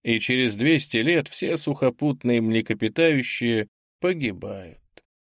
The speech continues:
Еще через пятьсот лет температура на поверхности Венеры замирает на отметке в четыреста шестьдесят градусов по Цельсию.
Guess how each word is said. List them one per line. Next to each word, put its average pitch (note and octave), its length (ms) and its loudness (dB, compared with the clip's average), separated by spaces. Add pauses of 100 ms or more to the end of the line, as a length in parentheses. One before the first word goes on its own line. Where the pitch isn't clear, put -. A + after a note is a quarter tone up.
(280)
Еще A2+ 560 2
через F3+ 360 2
пятьсот B2 560 0
лет - 340 -10
температура F3+ 680 2
на E3 120 4
поверхности C#3 680 2
Венеры A#2+ 580 4
замирает A2 760 2
на G#2+ 160 4
отметке A2 600 0
в - 60 -14
четыреста D3 720 -2
шестьдесят A#2+ 720 0
градусов A#2 680 2
по F#2 140 -2
Цельсию. - 800 -6